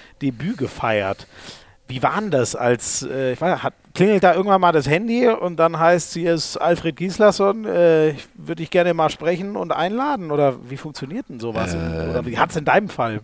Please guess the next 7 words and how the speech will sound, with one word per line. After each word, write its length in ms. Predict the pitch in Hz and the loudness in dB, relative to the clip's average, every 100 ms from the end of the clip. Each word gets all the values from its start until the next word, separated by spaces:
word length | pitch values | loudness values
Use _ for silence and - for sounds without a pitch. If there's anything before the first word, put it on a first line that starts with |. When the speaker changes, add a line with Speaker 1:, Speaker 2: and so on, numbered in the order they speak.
| - | -12
Speaker 1:
funktioniert? 600 | - 117 - 117 110 110 - - - | -18 -16 -16 -10 -10 -10 -14 -20 -12
Speaker 2:
Ich 140 | 90 104 | -6 4
wurde 160 | 110 | 6
ja 100 | 98 | 6
nachnominiert, 880 | 92 90 147 113 98 95 101 117 - | 4 2 2 0 -2 -2 -2 -4 -4
äh, 160 | 87 87 | -2 -2
sogar. 420 | 95 92 107 | -2 -2 -2